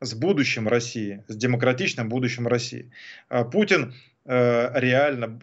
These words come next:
а, вот один из, одна из самых страшных фобий и его страхов — это последующая после его смерти, биологической смерти, депуни-, депутинизация России,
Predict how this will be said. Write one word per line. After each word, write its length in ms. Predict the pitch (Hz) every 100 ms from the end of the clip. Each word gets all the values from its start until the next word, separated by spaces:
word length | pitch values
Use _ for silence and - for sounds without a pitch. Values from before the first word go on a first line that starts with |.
| -
а, 200 | 113 -
вот 220 | 143 131 135
один 260 | 135 170
из, 240 | 127 127 - -
одна 320 | 139 123 165
из 100 | 127
самых 280 | 156 139 127
страшных 500 | - 147 123 127 -
фобий 440 | - 170 139 123
и 120 | 123 120
его 260 | 120 127
страхов — 480 | 127 151 196 202 120 - _ - - _ -
это 260 | 127 131
последующая 680 | 127 127 170 170 131 - 120
после 320 | - 120 123
его 160 | 123 123
смерти, 600 | 135 165 190 139 113 120 -
биологической 640 | 110 127 139 131 123 -
смерти, 500 | 113 151 160 - 127 - -
депуни-, 720 | 110 117 165 131 131 131 127 -
депутинизация 1400 | 127 123 160 160 127 139 135 143 120 - 113 107 107 110
России, 720 | 113 113 - 185 196 170